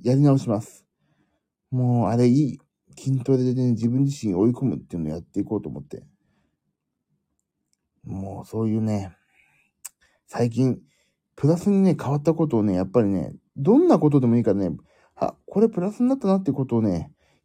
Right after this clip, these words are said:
やっぱり自分自身、あのー、なんていうの？自分自身その、自覚するとね、生きてんの楽しいですよね。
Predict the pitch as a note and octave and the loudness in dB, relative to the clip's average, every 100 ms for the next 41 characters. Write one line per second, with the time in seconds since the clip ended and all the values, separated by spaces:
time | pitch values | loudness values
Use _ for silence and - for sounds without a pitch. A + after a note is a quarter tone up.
0 | - B2 C#3+ A2+ G#2 A#2+ C#3 D#3 D3+ A2+ | -8 -4 0 -2 -2 -2 0 0 0 -2
1 | F#2+ - - _ G2+ D#2+ D2 A1 G#1 G1+ | -2 -4 -14 _ -12 -10 -10 -10 -14 -14
2 | G1+ A1 A1 G1+ _ _ _ _ _ _ | -16 -16 -16 -20 _ _ _ _ _ _
3 | _ _ _ _ _ _ _ _ _ - | _ _ _ _ _ _ _ _ _ -12
4 | F#2 F#2 C2 - - _ _ - A2 C3 | -10 -10 -12 -14 -16 _ _ -8 -2 2
5 | B2+ A2+ G2+ F#2 A#1+ G1+ _ _ _ _ | 2 -2 -8 -8 -8 -12 _ _ _ _
6 | _ _ _ _ _ _ _ _ _ _ | _ _ _ _ _ _ _ _ _ _
7 | B2 C3 F3 F3 F3 D#3 D3+ D3 C#3+ - | -4 0 0 4 2 4 2 0 -2 -8
8 | - F#3 C#3+ G2+ F#2+ B2+ C#3 D#3 - - | -6 0 2 2 0 0 0 -2 -4 -8
9 | - D2+ F#2+ | -14 -14 -16